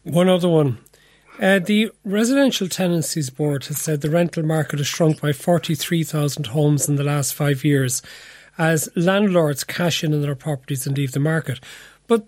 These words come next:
that would suggest that if they've left the market, that the people that they sold the houses to are using them to live in, that they're converted to residences rather than assets to be let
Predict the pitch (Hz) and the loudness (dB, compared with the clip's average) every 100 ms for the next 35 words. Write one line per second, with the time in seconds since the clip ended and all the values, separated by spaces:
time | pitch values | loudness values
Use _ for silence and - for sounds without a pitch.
0 | _ 226 302 339 - 240 208 196 156 - | _ 2 4 2 2 0 2 2 2 -4
1 | - - 180 180 175 - 165 185 196 - | -10 -12 -4 -4 -2 -4 -2 0 -2 -2
2 | 180 165 - 127 151 160 - 202 - 175 | -2 -2 -4 -4 -4 -4 -2 -2 0 -2
3 | 165 165 151 180 160 151 139 160 156 147 | 0 0 0 2 2 2 0 2 2 0
4 | 135 - 165 151 147 180 180 165 156 143 | -2 -2 0 0 2 2 2 2 2 2
5 | 131 - - _ - 170 226 208 135 107 | -2 -8 -20 _ 0 4 4 4 0 -2
6 | _ _ _ - 180 190 175 165 175 156 | _ _ _ -2 0 2 2 2 0 2
7 | 185 220 - 151 131 - - 156 156 - | 2 0 0 -4 -6 -6 -2 0 0 -4
8 | _ _ 143 175 202 247 185 143 - 147 | _ _ 0 2 2 2 2 2 0 -2
9 | 139 - - _ - 160 160 156 156 160 | -4 -6 -10 _ -4 2 2 2 0 0
10 | 160 165 165 175 170 - 165 - - 160 | 0 -2 -4 -2 0 0 -4 -6 -6 -2
11 | 160 170 170 - | 0 0 0 -2